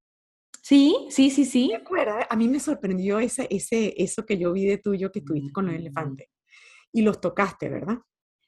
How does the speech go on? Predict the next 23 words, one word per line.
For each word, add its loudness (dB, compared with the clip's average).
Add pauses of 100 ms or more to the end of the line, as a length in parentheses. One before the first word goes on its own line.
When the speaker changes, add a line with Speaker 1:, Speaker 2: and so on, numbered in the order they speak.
(120)
Speaker 1:
Tuve 4
una 4
experiencia 0
muy 2
bonita 0
en -2
Tailandia. -4
Eh, -4
no, -2
no 0
quisimos -4
hacer -4
ese -8
turismo -6
de, -6
de -14
montarnos -2
a -2
elefantes, -4
sino -6
más -6
bien -2
buscamos, -4